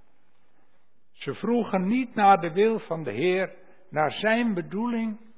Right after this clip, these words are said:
met hun leven. Ze hielden ook geen rekening met elkaar als kinderen van de Hemelse Vader. Er was in de kerk geen solidariteit.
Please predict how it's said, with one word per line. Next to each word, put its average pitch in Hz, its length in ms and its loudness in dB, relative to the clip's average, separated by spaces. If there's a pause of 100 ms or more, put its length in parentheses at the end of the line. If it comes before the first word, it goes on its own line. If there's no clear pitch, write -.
(880)
met 151 180 -8
hun 165 160 -2
leven. 160 520 0 (480)
Ze - 200 -8
hielden 202 380 2
ook 208 220 4
geen 185 260 -4
rekening 185 460 -2
met 156 180 -4
elkaar 220 580 0
als 156 440 -4 (480)
kinderen 180 640 -2 (460)
van 160 220 -6
de 147 80 -6
Hemelse 151 480 -6
Vader. 180 560 2 (1200)
Er 165 220 -4
was - 500 4 (100)
in 170 180 -2
de 120 100 -6
kerk 175 480 -2 (200)
geen 214 580 -4
solidariteit. 165 1300 0